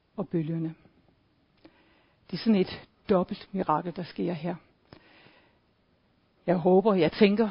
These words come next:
at de allerfleste af os ved, hvordan, når der har været storm på søen eller i havet, at selvom vinden lægger sig, så går der tid,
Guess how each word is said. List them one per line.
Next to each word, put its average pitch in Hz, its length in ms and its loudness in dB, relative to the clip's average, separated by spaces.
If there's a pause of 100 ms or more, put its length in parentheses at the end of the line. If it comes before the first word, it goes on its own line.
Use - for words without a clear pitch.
(120)
at 190 140 0
de - 120 2
allerfleste 190 540 0
af 170 40 2
os 180 260 -6
ved, 208 160 2 (240)
hvordan, 180 480 2 (100)
når 180 120 -2
der 175 80 -4
har 175 80 -2
været 170 200 -4
storm 196 500 -4 (120)
på 180 80 -10
søen 190 520 -6
eller 170 220 -4
i 165 160 -2
havet, 185 440 -2 (920)
at 175 220 2
selvom 175 460 0
vinden 185 500 0
lægger 185 300 0
sig, 170 240 -8 (200)
så - 160 -6
går 175 220 -2
der 165 200 -4 (260)
tid, 247 220 -8